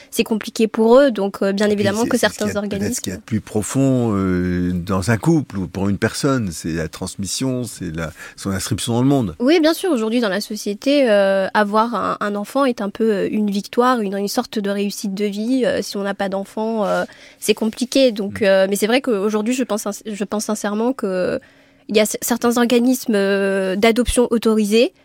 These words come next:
Speaker 1: euh, qui sont quand même agréés par l'État. Ce sont des personnes, faut pas oublier que ce sont des bénévoles
Speaker 2: Bien sûr.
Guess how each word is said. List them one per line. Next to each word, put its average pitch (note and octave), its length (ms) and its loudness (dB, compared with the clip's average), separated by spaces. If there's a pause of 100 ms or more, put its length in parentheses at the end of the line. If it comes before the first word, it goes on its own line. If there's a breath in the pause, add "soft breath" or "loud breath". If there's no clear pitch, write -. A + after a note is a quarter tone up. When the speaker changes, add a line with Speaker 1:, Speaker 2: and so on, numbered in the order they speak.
(380 soft breath)
Speaker 1:
euh, F#3+ 640 4
qui A3+ 180 -4
sont B3 200 0
quand A#3 100 0
même A3+ 220 0
agréés B3 400 2
par G#3+ 160 -2
l'État. G#3 240 -2
Ce C4 80 -6
sont A3 160 -4
des G#3+ 100 -2
personnes, B3+ 380 -4
faut - 100 -12
pas A3 140 -2
oublier A3 240 0
que - 40 -12
ce - 60 -16
sont A#3 140 -4
des G#3 160 0
bénévoles A#3 960 0
Speaker 2:
Bien E2 120 -10
sûr. D#2 260 -14